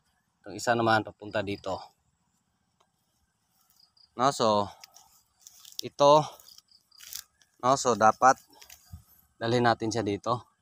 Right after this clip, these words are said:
Guide natin. Dapat dahan-dahan lang rin.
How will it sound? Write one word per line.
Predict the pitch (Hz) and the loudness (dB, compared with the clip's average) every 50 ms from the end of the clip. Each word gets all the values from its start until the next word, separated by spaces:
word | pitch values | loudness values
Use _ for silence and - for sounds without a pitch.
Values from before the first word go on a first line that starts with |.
| _ - | _ -18
Guide | 110 104 107 110 107 101 | -10 -6 -6 -4 -4 -4
natin. | 104 104 98 - 123 123 131 127 - _ _ _ _ _ _ _ _ _ _ _ _ _ _ _ _ - - - - - - - _ _ _ _ _ _ _ _ _ _ _ _ _ _ _ _ _ _ _ _ _ _ _ _ _ _ _ _ _ _ _ _ _ _ - - | -4 -4 -4 -4 -4 -4 -4 -4 -8 _ _ _ _ _ _ _ _ _ _ _ _ _ _ _ _ -20 -18 -18 -18 -18 -20 -20 _ _ _ _ _ _ _ _ _ _ _ _ _ _ _ _ _ _ _ _ _ _ _ _ _ _ _ _ _ _ _ _ _ _ -10 -10
Dapat | 107 - - 127 - - | -6 -2 0 -2 0 0
dahan-dahan | 113 110 107 110 104 107 107 113 120 127 123 | -2 0 0 2 4 6 8 8 8 8 6
lang | 120 120 123 120 117 | 4 2 2 2 2
rin. | 131 147 151 | 2 2 2